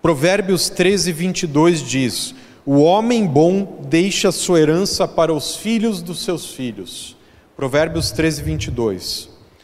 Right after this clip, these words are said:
"O homem bom deixa sua herança para os filhos dos seus filhos", ou seja, os seus netos. Você já pensou nisso? Em deixar uma herança para os seus netos?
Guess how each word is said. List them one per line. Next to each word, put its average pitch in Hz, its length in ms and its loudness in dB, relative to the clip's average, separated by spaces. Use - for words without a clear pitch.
"O 139 60 0
homem 190 320 2
bom 165 500 2
deixa 165 420 2
sua 160 320 2
herança 175 640 2
para 151 180 2
os - 220 -4
filhos 202 460 -2
dos 165 220 -6
seus 160 280 -4
filhos", 98 640 -8
ou 120 80 -14
seja, 139 400 0
os 104 80 -10
seus 147 280 0
netos. - 680 -4
Você 165 160 0
já 190 120 4
pensou 196 400 2
nisso? 202 520 0
Em 147 120 -2
deixar 180 720 0
uma 151 180 -2
herança 185 500 0
para 165 280 2
os 139 100 -2
seus 185 300 4
netos? 175 640 -4